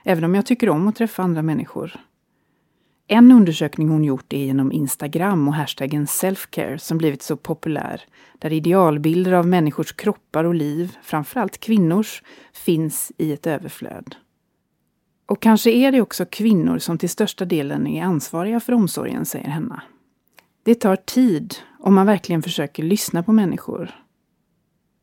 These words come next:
"Och vad är det jag kan ge dem som jag möter här på plats?", undrar Henna.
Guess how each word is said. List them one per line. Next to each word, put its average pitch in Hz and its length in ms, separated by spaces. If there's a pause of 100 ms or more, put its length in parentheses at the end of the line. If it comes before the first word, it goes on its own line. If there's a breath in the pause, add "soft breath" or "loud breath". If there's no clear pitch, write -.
(140)
"Och 220 100
vad 233 100
är 185 100
det 190 80
jag 175 260
kan 254 120
ge 170 180
dem 143 220
som 160 180
jag 143 120
möter 147 340
här 143 180
på 135 140
plats?", - 540
undrar 170 200
Henna. 165 380